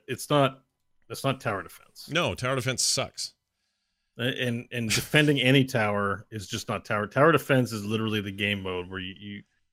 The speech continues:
Speaker 1: you do nothing.
Speaker 2: Yeah.
Speaker 1: You just plant, you plant turrets and wait.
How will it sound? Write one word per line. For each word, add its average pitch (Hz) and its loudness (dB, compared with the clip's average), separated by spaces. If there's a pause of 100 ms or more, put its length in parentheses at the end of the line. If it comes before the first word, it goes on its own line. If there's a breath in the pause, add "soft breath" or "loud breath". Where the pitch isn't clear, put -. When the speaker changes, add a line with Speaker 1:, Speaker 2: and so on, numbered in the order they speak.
(120)
Speaker 1:
you 110 -12
do 127 -2
nothing. 139 2 (360)
Speaker 2:
Yeah. 143 -4
Speaker 1:
You 95 -2
just - -8
plant, 135 -2 (100)
you 107 -16
plant 139 0 (160)
turrets 113 -4
and 101 -12
wait. 98 -8